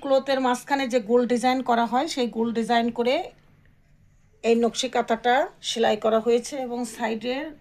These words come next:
ডিজাইনটাও টেবিল ক্লথের সাইডে যেরকম ডিজাইন থাকে, ওই রকম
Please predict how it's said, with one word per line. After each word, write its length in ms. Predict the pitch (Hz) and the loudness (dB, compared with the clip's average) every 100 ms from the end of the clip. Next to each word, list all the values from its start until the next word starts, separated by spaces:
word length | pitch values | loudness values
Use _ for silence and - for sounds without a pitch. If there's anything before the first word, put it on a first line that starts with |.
| 185 | -6
ডিজাইনটাও 520 | 226 208 233 233 247 262 254 | -4 0 0 0 -4 -4 -4
টেবিল 240 | 226 240 226 | -6 -6 -6
ক্লথের 360 | 240 226 247 240 | -8 -6 -8 -6
সাইডে 280 | 233 220 226 214 | -6 -4 -6 -6
যেরকম 280 | 226 226 233 214 | -6 -6 -6 -6
ডিজাইন 300 | 208 233 240 233 | -4 -4 -4 -8
থাকে, 260 | 240 269 339 392 _ _ _ _ _ | -10 -6 -8 -8 _ _ _ _ _
ওই 140 | 262 226 240 | -8 -4 -4
রকম 180 | 240 | -4